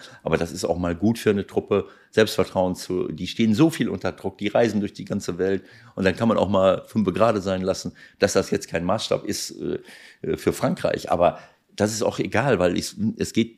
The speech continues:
es kommt drauf an, dass man mit einem guten Gefühl in so ein Ding reingeht und Dänemark ist auch eine richtig gute Mannschaft, die ja letztlich auch bei der E M spielt und es war eine ganz andere Mannschaft dort auf dem Platz. Also, ähm, ich, ähm, ich würd mich wirklich sehr freuen, weil ich, ähm, weil mir das gefällt,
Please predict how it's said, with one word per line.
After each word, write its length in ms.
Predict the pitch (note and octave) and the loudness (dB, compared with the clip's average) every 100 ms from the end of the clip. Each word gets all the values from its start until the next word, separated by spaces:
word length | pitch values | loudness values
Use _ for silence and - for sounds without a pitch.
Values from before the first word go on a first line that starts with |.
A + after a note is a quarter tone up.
| - | -16
es 140 | F#2+ | -10
kommt 240 | - A#2 - | -4 0 2
drauf 200 | G#2+ - | 0 -2
an, 100 | A2+ | -6
dass 140 | - A2 | -4 -2
man 120 | G2 | 0
mit 60 | G2 | 2
einem 100 | F#2+ | 2
guten 200 | G#2 A2 | 0 -2
Gefühl 380 | F#2 - B2 A#2 | -4 -2 -2 0
in 120 | G2 | -2
so 80 | G#2 | -2
ein 80 | G2 | -2
Ding 160 | G#2 | -2
reingeht 540 | F#2+ F#2+ G2+ F#2+ G2 F2+ | 0 0 0 0 -2 -2
und 160 | F2 | 2
Dänemark 400 | F#2+ F#2+ G2 F2+ - | 4 6 4 2 -4
ist 160 | - | -2
auch 140 | G#2 G#2+ | 0 0
eine 100 | F2+ | -2
richtig 300 | E2+ E2 D#2 | -4 -8 -12
gute 160 | - | -10
Mannschaft, 320 | F2+ F2 E2 F2+ | -8 -8 -8 -4
die 60 | |
ja 100 | F2+ | -2
letztlich 380 | F2+ F2+ - - | -2 -6 -10 -16
auch 120 | - | -8
bei 100 | - | -4
der 180 | - - | -4 -4
E 60 | - | -4
M 140 | - | -6
spielt 320 | - - - - - - - - | -6 -8 -10 -12 -20 -20 -20 -6
und 160 | - G2 | 0 2
es 140 | F2+ F#2+ | 4 4
war 60 | |
eine 120 | F2 | 4
ganz 220 | E2 E2+ - | 2 0 -2
andere 260 | E2 D#2 | -2 0
Mannschaft 440 | D#2 E2+ E2 D#2 - | -2 -2 -2 -2 -4
dort 200 | - - | -6 -8
auf 100 | - | -10
dem 120 | - | -8
Platz. 280 | - - - | -10 -10 -4
Also, 320 | F2 F#2 F2 - - - - - | 0 2 0 -6 -20 -20 -20 -8
ähm, 680 | E2 G2 F#2 F#2 F#2+ - E2 - | 2 4 4 2 0 -4 -8 -6
ich, 540 | - - - - C#3+ - | -6 -6 -8 -6 -4 2
ähm, 580 | A#2 A2+ G#2+ A2 A2 - | 6 6 6 0 -2 -2
ich 160 | A2 | 0
würd 120 | D#3+ D#3+ | 2 2
mich 120 | A2+ | 4
wirklich 260 | C#3 C3 - | 2 0 2
sehr 160 | F#2+ | 2
freuen, 420 | - F2 F2 E2+ | 2 0 0 -2
weil 140 | E2 E2+ | -4 -4
ich, 200 | E2 - | -6 -8
ähm, 340 | D#2+ E2+ F2 - | -8 -8 -8 -4
weil 180 | F2 | -2
mir 120 | F#2 F#2 | 0 0
das 140 | - | 0
gefällt, 460 | G2+ - B2+ B2+ | 0 2 4 2